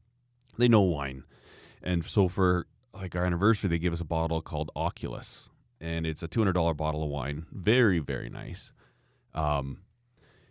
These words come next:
we, we, last year we did it. We've, we're saving ours, I think, 'cause I forget why. We still have it. We haven't opened it. But, um, this one that we have from Spain is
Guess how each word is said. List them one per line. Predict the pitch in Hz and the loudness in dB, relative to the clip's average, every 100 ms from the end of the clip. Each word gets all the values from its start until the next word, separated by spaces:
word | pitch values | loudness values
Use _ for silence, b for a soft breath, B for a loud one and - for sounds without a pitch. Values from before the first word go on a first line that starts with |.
| b | b
we, | - 117 107 98 B B - 64 67 104 | 4 6 6 4 B B -14 -14 -16 -10
we, | 113 95 | -8 -8
last | 92 117 135 190 | -8 -6 -4 -2
year | |
we | 180 | -2
did | 160 185 | 2 2
it. | 185 110 | 2 2
We've, | 147 170 - | 2 0 -4
we're | 131 | -4
saving | - 123 139 92 | 0 2 2 2
ours, | 85 82 - - - | 2 0 -6 -16 -14
I | |
think, | - 170 - | -4 -4 0
'cause | 135 92 - - - _ _ _ _ _ - - | 2 2 -2 -12 -18 _ _ _ _ _ -20 -10
I | 120 | -8
forget | 139 82 82 - | -6 -4 -4 -6
why. | - - - | -12 -14 -6
We | 113 | -4
still | - 120 | 2 2
have | 85 73 | 2 -2
it. | - | -2
We | 101 | 0
haven't | 104 95 | 0 2
opened | 85 87 71 | 0 0 -6
it. | - _ | -8 _
But, | - 73 | -10 -6
um, | 76 78 73 - _ B B B B B B | -4 -4 -6 -12 _ B B B B B B
this | 101 120 | 4 6
one | 110 113 | 8 8
that | |
we | 104 95 | 8 4
have | 95 98 | 4 2
from | 92 82 | 0 -2
Spain | - 87 87 80 73 - | 0 0 2 2 -2 -2
is | 90 85 78 - | 0 0 -2 -8